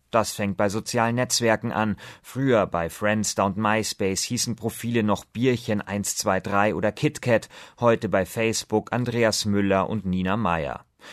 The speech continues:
Das hat Vorteile, etwa dass man leichter Freunde und Bekannte findet,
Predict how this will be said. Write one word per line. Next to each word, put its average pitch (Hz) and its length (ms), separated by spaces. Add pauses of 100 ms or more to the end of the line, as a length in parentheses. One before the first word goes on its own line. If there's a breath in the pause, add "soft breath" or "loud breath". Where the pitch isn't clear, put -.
(160 loud breath)
Das - 260
hat 87 140
Vorteile, 98 680
etwa - 260
dass 80 240
man 82 160
leichter 82 340
Freunde 92 420
und 98 120
Bekannte 120 440
findet, 104 520